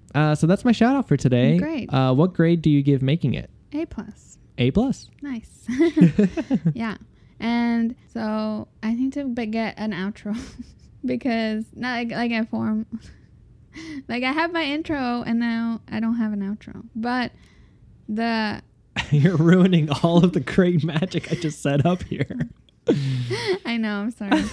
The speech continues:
Speaker 1: <laughs>
Speaker 2: No, so if you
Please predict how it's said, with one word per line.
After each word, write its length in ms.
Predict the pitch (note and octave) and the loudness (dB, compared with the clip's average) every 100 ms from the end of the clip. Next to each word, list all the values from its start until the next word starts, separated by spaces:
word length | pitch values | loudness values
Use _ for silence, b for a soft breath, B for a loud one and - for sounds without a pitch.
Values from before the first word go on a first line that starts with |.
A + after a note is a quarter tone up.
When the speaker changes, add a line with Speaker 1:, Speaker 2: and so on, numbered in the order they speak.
| - | 2
Speaker 1:
<laughs> 360 | A#3 A#3 D4 C4 | 2 4 2 0
Speaker 2:
No, 320 | C#4 C#4+ C#4 C#4+ | 2 0 2 0
so 480 | C4+ B3 A#3 A3+ A#3+ C4+ _ | 0 -2 -2 -4 -8 -14 _
if 260 | - B3+ - | -4 -2 -2
you 480 | B3 B3 B3 A3+ | -2 -2 -4 -6